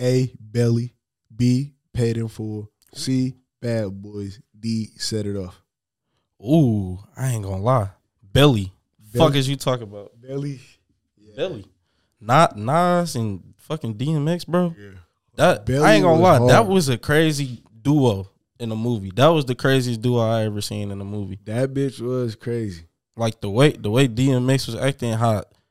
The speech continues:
Speaker 2: cool and collected Nas was throughout that movie. Like, and then,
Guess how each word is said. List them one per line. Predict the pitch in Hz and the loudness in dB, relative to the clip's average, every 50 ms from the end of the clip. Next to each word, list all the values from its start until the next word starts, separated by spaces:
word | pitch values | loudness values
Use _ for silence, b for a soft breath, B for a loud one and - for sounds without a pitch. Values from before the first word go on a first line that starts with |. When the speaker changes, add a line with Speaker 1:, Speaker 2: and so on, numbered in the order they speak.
| _ _ | _ _
Speaker 2:
cool | - 143 139 139 135 | 0 2 4 4 4
and | 127 117 | 2 0
collected | - - 120 120 131 - - 120 | 0 0 0 0 0 0 -2 -6
Nas | 101 107 120 131 135 135 131 127 | -4 0 2 2 4 4 2 2
was | 127 131 135 135 135 131 123 | 0 0 0 0 0 -2 -4
throughout | - 131 127 127 131 127 - | -6 -4 -2 -2 -2 -2 -2
that | 123 120 | -2 -2
movie. | 117 131 135 135 123 127 123 - _ _ _ _ _ _ | -2 -2 -2 -2 -4 -6 -8 -10 _ _ _ _ _ _
Like, | - 98 98 95 - - | -10 -8 -6 -6 -8 -10
and | - 95 95 92 | -12 -12 -10 -6
then, | 98 104 107 104 98 92 | -4 -4 -4 -4 -6 -8